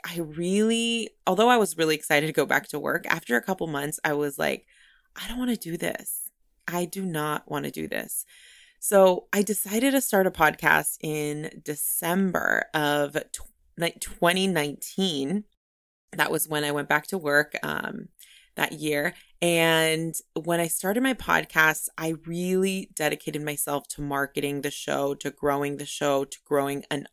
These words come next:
audience. If you've listened to this podcast from the beginning, you know that y-, this has been a journey for me and that it took time to build this business. If you listen to some of my earlier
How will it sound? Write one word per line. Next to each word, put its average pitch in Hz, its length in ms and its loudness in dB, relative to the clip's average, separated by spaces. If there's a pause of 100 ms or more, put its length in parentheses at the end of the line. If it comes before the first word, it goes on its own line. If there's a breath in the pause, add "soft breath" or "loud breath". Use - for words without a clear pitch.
audience. - 680 0 (580)
If 175 160 2
you've 170 220 -2
listened 196 400 0
to 214 80 -4
this 190 120 -4
podcast 147 680 2
from 151 160 -4
the 147 80 -4
beginning, 180 500 2
you 180 260 -2
know 156 640 2
that 156 180 -4
y-, 156 100 -12 (300)
this 160 180 -2
has 170 120 -4
been 156 140 2
a 151 80 2
journey 170 340 2
for 143 180 0
me 139 240 -4
and 147 300 -4
that 139 260 -2
it 151 220 -10
took - 340 -6
time 151 680 4
to 151 140 -10
build 143 460 0
this - 240 -4
business. - 600 -6 (300 loud breath)
If 165 80 -10
you 165 180 -6 (180)
listen 180 380 -2
to 165 100 -8
some 160 160 -4
of 151 80 -2
my 147 220 -2
earlier 143 340 0